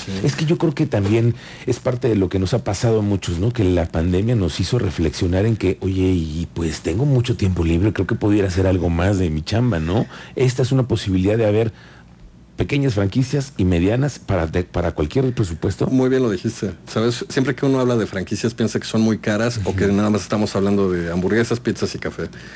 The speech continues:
Speaker 1: Cuando la realidad es que en México tienes una gama de mil doscientas posibilidades de, de, de inversión.
Speaker 2: Ok.
Speaker 1: En la feria van a estar doscientas marcas y están de todos los giros, principalmente alimentos y bebidas, pero también lavanderías, tintorerías,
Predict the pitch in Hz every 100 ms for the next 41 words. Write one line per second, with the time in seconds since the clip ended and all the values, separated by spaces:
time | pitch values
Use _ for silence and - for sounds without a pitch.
0 | - - - 104 104 104 107 117 127 123
1 | 120 117 120 117 98 113 107 - 113 101
2 | 104 107 165 175 - - - 104 120 147
3 | 147 147 135 135 123 123 104 98 98 95
4 | 98 98 107 101 95 - 98 87 85 82
5 | 87 87 - 123 117 - - - 80 69
6 | 107 - 113 107 104 120 113 113 107 113
7 | 107 101 120 120 113 104 95 - 165 -
8 | - - - - 113 110 107 - 123 131
9 | 135 107 95 113 104 - - 90 85 -
10 | 101 - 117 113 113 110 101 98 98 95
11 | - 90 92 113 185 - - - - -
12 | 101 101 104 104 95 92 92 101 113 113
13 | 107 87 92 92 104 110 113 -